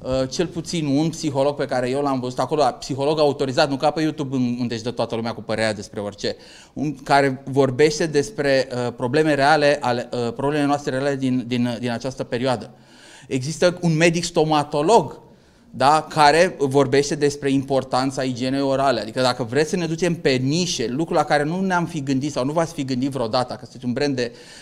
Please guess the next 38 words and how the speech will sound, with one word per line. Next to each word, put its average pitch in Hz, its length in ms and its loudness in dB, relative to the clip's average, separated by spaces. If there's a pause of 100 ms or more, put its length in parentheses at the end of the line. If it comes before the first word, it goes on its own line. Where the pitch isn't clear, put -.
(120)
din, 117 280 -6
din 113 160 -6
această 131 380 -6
zonă, 117 280 -4
din 110 220 -10
zona, 110 440 -8
uh, 107 720 -8 (120)
produselor 120 540 -6
de 113 120 -6
igienă, 139 460 -2 (400)
găsiți 139 520 0
acolo 156 680 2 (180)
un, 147 320 -2
uh, 139 280 2 (200)
un, 135 300 0
uh, 120 560 -2
reprezentant 131 760 0
și, 175 460 -4 (280)
uh, 139 260 -4
un, 143 180 -2
mai 143 120 2
mult 156 120 0
decât 175 160 -2
atât, 170 200 0
un 170 60 0
reprezentant 151 540 0
recunoscut 156 760 -4
de, 110 680 -4
de 104 680 -6 (380)
cei 127 160 -6
de 117 80 -8
la 113 100 -2
TikTok, 113 300 -8
pentru 127 260 -6
că 127 120 -6
echipa 170 420 0
TikTok 165 360 -4
locală, 151 600 0